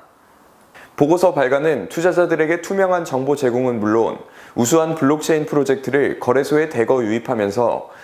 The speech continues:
건전한 생태계를 조성하겠다는 취지입니다. 우선 인벡스가 발표한 오 단계 다면 평가로 구성된 코인 상장 기준은 국내외 전문가 네트워크를 통한 신규 암호화폐 발굴,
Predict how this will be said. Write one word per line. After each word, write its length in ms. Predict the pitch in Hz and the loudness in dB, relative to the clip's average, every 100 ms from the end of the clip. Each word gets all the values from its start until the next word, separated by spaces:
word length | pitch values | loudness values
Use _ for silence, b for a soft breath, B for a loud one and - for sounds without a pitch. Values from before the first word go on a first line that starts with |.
| B B | B B
건전한 460 | - 131 147 156 160 | 0 2 2 2 -2
생태계를 580 | 185 180 185 165 160 | -4 0 0 2 0
조성하겠다는 720 | 156 131 147 143 139 139 135 131 | 0 0 0 0 -2 0 -2 -2
취지입니다. 760 | - 139 127 90 90 78 - - - _ _ _ _ _ _ B B B B | -6 -4 -2 0 0 0 -6 -12 -20 _ _ _ _ _ _ B B B B
우선 320 | 120 175 127 | 2 2 2
인벡스가 580 | 110 170 160 160 156 147 | 0 0 -2 0 0 2
발표한 560 | 123 120 135 131 - - | -2 0 0 -2 -6 -4
오 120 | 117 | 0
단계 320 | 156 156 160 | 0 0 -2
다면 380 | 160 120 143 156 | -2 -2 -2 -2
평가로 400 | 156 147 147 135 | -4 -2 0 0
구성된 500 | 127 131 131 147 156 | -2 -6 -2 -2 -2
코인 280 | - 185 175 | -2 -2 -2
상장 400 | 165 151 151 135 | -2 0 -2 -2
기준은 540 | 131 - 127 104 - - B B B | -2 0 0 -2 -6 -16 B B B
국내외 360 | - 143 156 165 | -2 2 2 2
전문가 440 | 160 123 143 151 135 | 0 0 0 2 2
네트워크를 600 | 113 127 143 139 139 135 | 2 0 -2 0 -2 -2
통한 260 | 139 151 | -2 -2
신규 400 | 151 185 170 165 | -4 -4 0 2
암호화폐 440 | 107 120 131 135 120 | 2 0 0 0 -2
발굴, 600 | 113 104 107 69 - | -2 0 0 -2 -6